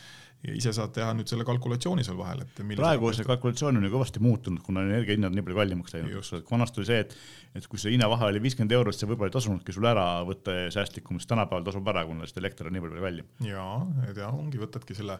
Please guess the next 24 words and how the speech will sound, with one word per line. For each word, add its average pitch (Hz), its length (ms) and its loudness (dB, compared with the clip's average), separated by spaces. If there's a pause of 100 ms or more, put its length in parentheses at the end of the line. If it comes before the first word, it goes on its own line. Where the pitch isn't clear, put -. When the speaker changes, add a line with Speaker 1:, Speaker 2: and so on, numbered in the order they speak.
Speaker 1:
enda 104 220 -4
jaoks, 101 240 -8
et - 180 -16 (160)
näed, 107 240 -6
vot 98 160 -10
ma 101 140 -8
tahan 104 260 -6
kappi 113 240 -8
võib-olla 107 300 -6
hoida 107 180 -8
kümme 120 220 0
aastat, 120 260 -4
võib-olla 104 300 -6
kaksteist - 260 -6
aastat 127 300 -4
ja - 100 -8
siis 101 240 -4
sa 104 140 -4 (420)
teed, 107 320 -4
äh, 104 160 -2 (240)
väga 113 160 -2
lihtsa 127 240 0
arvutuse 127 320 -2
alguses, 98 240 -4